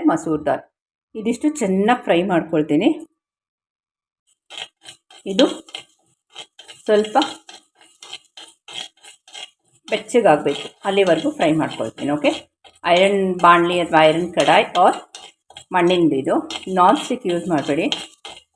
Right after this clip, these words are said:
ಇದರಲ್ಲಿ ಗ್ಯಾರಂಟಿಡ್ ರಿಸಲ್ಟ್ ಇದೆ. ಇದು ಎರಡು ರೀತಿ, ಒಂದು ಫೇಸ್ ಪ್ಯಾಕು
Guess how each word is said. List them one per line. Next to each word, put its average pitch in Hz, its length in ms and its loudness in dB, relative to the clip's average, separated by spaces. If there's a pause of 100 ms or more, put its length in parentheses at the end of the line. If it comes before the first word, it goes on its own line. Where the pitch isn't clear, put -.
(920)
ಇದರಲ್ಲಿ 214 380 6 (580)
ಗ್ಯಾರಂಟಿಡ್ 190 680 4
ರಿಸಲ್ಟ್ 165 360 0
ಇದೆ. 147 120 4 (680)
ಇದು 262 120 2 (300)
ಎರಡು 208 220 6
ರೀತಿ, 202 240 -2 (260)
ಒಂದು 214 200 2 (540)
ಫೇಸ್ 214 260 4 (120)
ಪ್ಯಾಕು 214 300 4